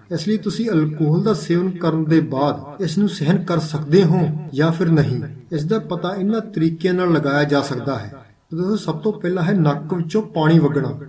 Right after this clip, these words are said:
ਸ਼ਰਾਬ ਪੀਣ ਦੇ ਬਾਅਦ ਨੱਕ ਵਿੱਚੋਂ ਪਾਣੀ ਆਉਣ ਲੱਗਣਾ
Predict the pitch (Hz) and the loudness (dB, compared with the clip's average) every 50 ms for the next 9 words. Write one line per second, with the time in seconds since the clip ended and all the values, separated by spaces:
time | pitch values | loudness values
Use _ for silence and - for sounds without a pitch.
0 | - - - - - - 147 165 196 190 151 151 196 190 190 185 170 185 180 160 | -18 -20 -18 -16 -10 -4 -4 -2 -2 -2 -4 -2 -2 0 0 0 2 2 0 0
1 | 147 147 143 143 135 135 135 143 147 147 - 185 180 170 - 208 196 190 - - | 2 0 0 0 0 -2 -2 -4 -4 -4 -6 -6 -6 -6 -4 -4 -4 -4 -4 -4
2 | 160 156 160 180 208 - - 170 156 156 165 165 160 143 151 151 139 135 127 107 | -2 0 0 0 0 -2 -4 -4 -2 0 2 2 2 2 2 0 -2 -4 -4 -6